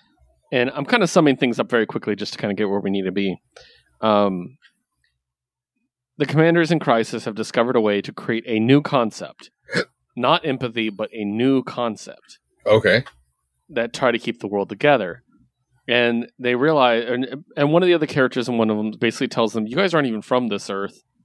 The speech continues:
Speaker 1: and you're coming in and telling us what to do and everything." So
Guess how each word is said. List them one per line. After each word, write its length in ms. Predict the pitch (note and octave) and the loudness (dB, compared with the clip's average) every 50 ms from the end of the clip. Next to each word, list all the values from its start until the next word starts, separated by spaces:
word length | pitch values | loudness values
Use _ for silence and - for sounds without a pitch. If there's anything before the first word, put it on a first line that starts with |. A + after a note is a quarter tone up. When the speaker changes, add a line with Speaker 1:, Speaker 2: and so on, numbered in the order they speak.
| _ _ _ _ _ _ _ - | _ _ _ _ _ _ _ -4
Speaker 1:
and 80 | A2+ | -2
you're 80 | A2+ A2 | -2 -2
coming 240 | - C3 A#2 A2+ A2 | 0 2 2 4 4
in 80 | A2 | 4
and 120 | G#2+ G#2 - | 2 0 0
telling 180 | - A2 G2+ | -4 -4 -4
us 160 | G2+ F#2+ - | -4 -6 -8
what 100 | - F2+ - | -12 -14 -10
to 60 | A2 | -4
do 140 | C3+ F3+ D#3 | 0 0 0
and 80 | A#2 G2+ | 0 0
everything." 320 | F2 F2+ G2+ - D#2 E2+ - | -2 -6 -10 -14 -16 -16 -14
So 360 | - - G#2 F#2+ F#2+ F2+ | -8 -6 -6 -6 -6 -8